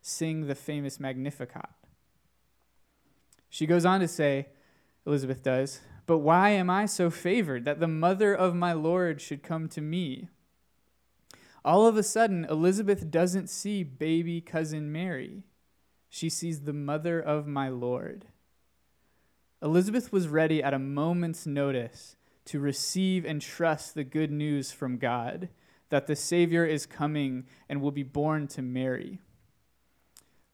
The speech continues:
Last week, Pastor Chris talked a little bit about how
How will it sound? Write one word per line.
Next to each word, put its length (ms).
Last 300
week, 420
Pastor 260
Chris 260
talked 300
a 40
little 200
bit 160
about 320
how 280